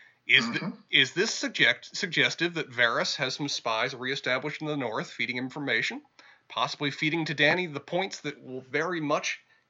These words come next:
Speaker 1: get in Jon's craw, will very much affect his decision-making? Your thoughts, sir?
Speaker 2: I am, look, I am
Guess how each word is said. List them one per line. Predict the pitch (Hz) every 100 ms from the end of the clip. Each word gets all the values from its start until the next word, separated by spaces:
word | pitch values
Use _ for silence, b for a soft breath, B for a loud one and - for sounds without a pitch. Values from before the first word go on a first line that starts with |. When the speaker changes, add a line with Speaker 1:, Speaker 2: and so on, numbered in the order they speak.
| -
Speaker 1:
get | 190 208
in | 190 175
Jon's | 160 175 202 190 -
craw, | - 180 185 233 254
will | 139
very | 143 156
much | 165
affect | 151 - 170 -
his | 190
decision-making? | 180 185 196 220 220 247 302 - _
Your | 190 202
thoughts, | 160 - -
sir? | 110 - _ - B B B B B B _ _ _ _ _ -
Speaker 2:
I | 160 294
am, | 269 165 170
look, | 170 143 -
I | 139 -
am | 117 107